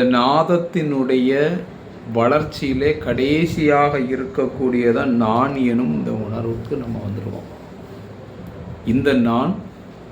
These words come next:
இந்த உடல் எனும் நான்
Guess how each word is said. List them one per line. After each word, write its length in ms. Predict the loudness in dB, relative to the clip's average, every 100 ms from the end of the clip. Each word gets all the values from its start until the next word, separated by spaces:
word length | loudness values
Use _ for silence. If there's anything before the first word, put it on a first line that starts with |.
| -18 -18 -18 -18 -18 -18 -18 -16 -4
இந்த 300 | 2 4 4
உடல் 320 | 4 4 4 4
எனும் 380 | 4 2 -2
நான் 360 | 0 0 0